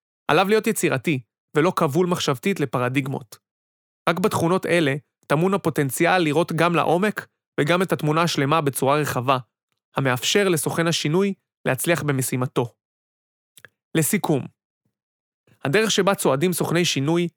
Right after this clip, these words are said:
אינה קלה, ובמקרים רבים היא זרועה בחומות, בגדרות, במוקשים ובשאר מכשולים. במאמר זה ניסיתי לאגד תובנות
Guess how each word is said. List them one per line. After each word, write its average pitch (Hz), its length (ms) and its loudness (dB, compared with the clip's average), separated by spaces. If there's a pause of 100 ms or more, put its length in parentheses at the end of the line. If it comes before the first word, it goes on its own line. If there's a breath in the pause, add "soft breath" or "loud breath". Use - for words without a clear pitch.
אינה 143 240 2
קלה, 131 300 0 (720)
ובמקרים 135 500 0
רבים 175 420 0 (220)
היא 156 100 0
זרועה 165 320 2
בחומות, 170 640 0
בגדרות, 143 640 0
במוקשים 160 640 0 (380)
ובשאר 151 420 2
מכשולים. 131 560 0 (720)
במאמר 139 420 2
זה 170 260 2 (340)
ניסיתי 196 320 0
לאגד 151 360 2
תובנות 147 600 0